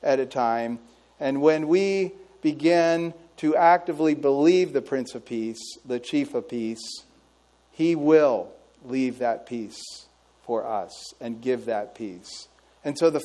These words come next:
final word this morning is from the Sermon on the Mount. When Jesus says, "Blessed are the peacemakers, for they will be called the children of God." Throughout the morning, I've been challenging three groups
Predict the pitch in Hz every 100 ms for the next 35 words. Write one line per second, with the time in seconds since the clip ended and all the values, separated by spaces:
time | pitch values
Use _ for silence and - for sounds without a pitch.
0 | - 196 208 180 170 147 131 123 - 131
1 | 120 120 120 - _ _ _ _ _ _
2 | 151 143 143 156 139 120 151 131 120 113
3 | 107 104 95 92 _ _ _ _ _ _
4 | _ _ _ _ _ _ 143 143 175 170
5 | 156 - 165 143 123 160 160 175 165 156
6 | 147 147 139 120 - 113 107 104 104 -
7 | - _ _ _ _ _ _ _ 127 123
8 | 127 120 120 - 120 117 113 110 107 _
9 | _ _ _ _ - - 139 160 139 131
10 | 110 104 110 101 95 95 _ _ _ _
11 | _ _ _ _ _ _ _ _ _ _
12 | _ _ _ _ _ 143 156 165 170 151
13 | 156 156 143 135 131 135 131 - 143 139
14 | 135 127 123 - 147 147 131 127 107 -
15 | - -